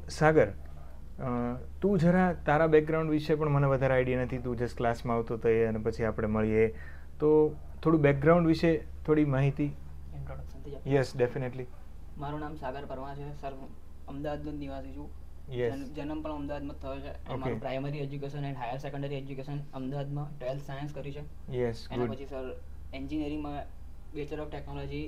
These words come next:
Speaker 2: એલ D College of Engineering,
Speaker 1: વાવ.
Speaker 2: નવરંગપુરામાંથી પૂરું કર્યું છે.
Speaker 1: Very good.
Speaker 2: ટેક્સટાઇલ ટેકનોલોજીમાંથી પૂરું
Speaker 1: હમ.
Speaker 2: કર્યું છે. એના પછી છેલ્લા last four યરથી હું government field સાથે સંકળાયેલો છું.
Speaker 1: યસ, યસ, યસ.
Speaker 2: એની journey છેલ્લા ફોર યરથી મેં
Speaker 1: અચ્છા,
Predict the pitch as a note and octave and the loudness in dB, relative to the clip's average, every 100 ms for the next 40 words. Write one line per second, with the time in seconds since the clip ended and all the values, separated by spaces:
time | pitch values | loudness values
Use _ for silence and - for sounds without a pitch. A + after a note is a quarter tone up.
0 | D3 C3+ C3+ D3 C#3+ D3 C#3 C3+ C#3 C#3 | -6 -6 -6 -4 -4 -4 -6 -6 -8 -8
1 | C#3+ - C#3 A#2+ A#2+ A#2 C#3 C#3 C#3 C3 | -8 -6 0 4 4 2 0 -4 -4 -6
2 | C3 B2 C#3 D3+ - B2 A2+ A#2 C#3+ C#3 | -6 -6 -6 -8 -6 -4 -2 -2 -2 -4
3 | D3 C#3 C3+ C3 C3+ C3+ C3+ B2 B2 B2 | -4 -6 -6 -8 -8 -8 -4 -4 -2 -2
4 | C#3+ - - - - - C3 C#3 C3+ D3 | -4 -6 -8 -10 -10 -10 -8 -8 -6 -6
5 | D3+ D3 C#3+ C3+ C#3+ C#3+ C#3 - - C#3 | -4 -6 -6 -6 -6 -6 -8 -10 -8 -6
6 | C#3 D3 - - D#3 D3 C3 D3 C#3 C3 | -6 -6 -8 -4 -2 -2 -2 -2 -4 -6
7 | - D3+ C#3+ D3 D#3 C#3+ C#3 C3+ C3 C3 | -8 -8 -6 -4 -4 -6 -6 -6 -8 -8
8 | A#2 A2+ A2+ A#2 C#3 A#2+ A2 G#2 - A2+ | -6 -6 -6 -8 -4 0 0 -2 -6 -4
9 | G#2+ - A2+ G#2+ - - - - C3+ C3+ | -4 -6 -6 -6 -8 -10 -12 -10 -8 -8
10 | B2+ C3+ C#3 C3+ - - - - C#3 C3+ | -8 -8 -8 -8 -10 -10 -10 -10 -10 -8
11 | C#3 D3 C#3+ C#3+ C#3 C3 C#3 C3+ C3 - | -6 -6 -6 -6 -6 -6 -6 -6 -8 -10
12 | - - C3 A#2 | -12 -4 -2 0